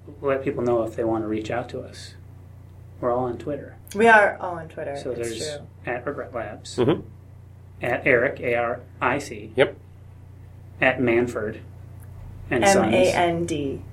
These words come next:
Speaker 1: Manford.
Speaker 2: F O R D.
Speaker 1: Right.
Speaker 2: M A N D F O R D.
Speaker 1: And I'm at that Levi.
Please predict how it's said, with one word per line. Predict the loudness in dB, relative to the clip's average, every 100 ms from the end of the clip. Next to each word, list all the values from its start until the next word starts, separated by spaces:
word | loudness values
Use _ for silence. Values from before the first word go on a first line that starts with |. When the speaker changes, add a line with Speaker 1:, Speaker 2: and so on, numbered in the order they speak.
| 2
Speaker 1:
Manford. | 6 8 8 8
Speaker 2:
F |
O | 8
R | 8 6
D. | 2 0
Speaker 1:
Right. | 0 -2 -6 -14 -16 -14 -14 -14 -10 -6
Speaker 2:
M | -4
A |
N | -2 -2
D | 0
F | 0 2
O |
R | 2 4
D. | 0 -2 -8 -12 -12 -12 -6
Speaker 1:
And | 0 4
I'm | 4
at | 2 0
that | -2 -2
Levi. | -2 -2 -4